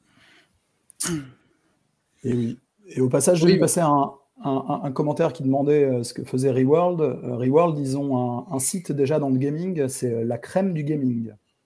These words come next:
Speaker 2: Oui.
Speaker 1: Et,
Speaker 2: Non, mais
Speaker 1: et
Speaker 2: Reworld,
Speaker 1: d'ailleurs
Speaker 2: en fait, en fait, Reworld, vous allez, euh, le but, c'est d'acheter toute la presse.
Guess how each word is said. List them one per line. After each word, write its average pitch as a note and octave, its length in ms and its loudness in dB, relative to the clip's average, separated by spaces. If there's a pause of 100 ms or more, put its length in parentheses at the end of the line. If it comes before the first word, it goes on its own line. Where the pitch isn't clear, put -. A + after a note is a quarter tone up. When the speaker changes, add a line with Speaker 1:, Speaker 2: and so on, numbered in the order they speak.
(800)
Speaker 2:
Oui. E3+ 140 8 (1500)
Speaker 1:
Et, - 80 2
Speaker 2:
Non, G3 120 10
mais F#3 120 8
Speaker 1:
et F#3+ 180 4
Speaker 2:
Reworld, A#3+ 320 6
Speaker 1:
d'ailleurs D#3+ 200 0
Speaker 2:
en E3+ 60 -2
fait, A3+ 200 -4 (100)
en F#3 80 -2
fait, A3 220 -2
Reworld, F#3+ 600 0
vous D3+ 200 -4
allez, D3+ 140 -2
euh, C#3 720 -2 (200)
le D3+ 220 -4
but, G3 340 -6
c'est - 220 -14
d'acheter C3+ 340 -6
toute - 200 -20
la B2+ 100 -4
presse. - 460 -12